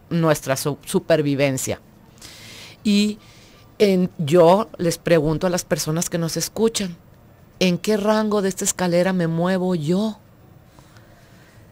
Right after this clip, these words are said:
¿Cómo me siento la mayor parte de mi día? Obviamente, si tú te identificas con un escalón más alto,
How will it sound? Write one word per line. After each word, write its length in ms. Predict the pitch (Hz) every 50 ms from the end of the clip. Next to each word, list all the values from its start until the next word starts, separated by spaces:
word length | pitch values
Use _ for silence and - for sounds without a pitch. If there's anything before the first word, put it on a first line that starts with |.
| - - -
¿Cómo 220 | 208 196 226 240
me 180 | 233 220 208 190
siento 580 | - - - - 185 202 202 202 202 - 233
la 140 | 220 202 180
mayor 500 | 175 170 165 160 143 175 180 196 202 -
parte 640 | - - - - 185 185 190 175 170 - - 202 196
de 140 | 185 180 165
mi 180 | 160 160 160 143
día? 400 | 139 170 190 226 247 247 214 - - - - _ _ _ - - - - _ - _ - - - - - - - - - - - _
Obviamente, 680 | - 180 180 170 208 214 214 220 220 208 196 - 170
si 160 | 160 - 180 160
tú 300 | - - - 202 208 202
te 120 | - 233
identificas 1040 | 233 220 226 220 202 - - 202 180 - 220 214 190 - - 143 - - - - - - - - - - - - - - -
con 320 | - 202 202 185 185 185
un 880 | 185 185 190 190 196 202 202 208 208 214 220 220 220 220 208 214 202 - - -
escalón 680 | 208 190 - - 190 190 190 196 214 214 202 196 190
más 420 | 196 190 180 180 202 202 - - 226
alto, 500 | 220 208 202 196 190 - 220 262 311